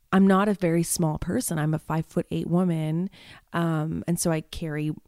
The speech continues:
normal, healthy body weight. And, and I don't like, you know, I don't like to restrict my food intake and that kind of stuff, but I wanna ch-, make some better choices.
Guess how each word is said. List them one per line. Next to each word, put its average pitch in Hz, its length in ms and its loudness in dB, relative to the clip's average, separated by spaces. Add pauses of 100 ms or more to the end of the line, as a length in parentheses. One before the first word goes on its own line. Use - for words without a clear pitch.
(200)
normal, 156 400 2
healthy 156 360 -4
body 233 360 -2
weight. 226 440 -2
And, 156 160 -4
and 165 160 -4
I 170 360 -2
don't 202 220 0
like, 175 200 -4 (380)
you 175 100 0
know, 143 220 -4
I 180 100 2
don't 226 140 2
like 247 140 -4
to 196 100 -2
restrict 170 420 -4
my 165 140 -2
food 185 280 -4
intake 175 400 -4
and 156 140 -2
that - 140 -6
kind 175 160 -4
of 175 80 -4
stuff, 185 180 -4
but 170 100 -4
I 165 40 0
wanna 165 240 -2
ch-, - 200 -16
make 165 200 -6
some 147 160 -4
better 135 240 -6
choices. - 640 -12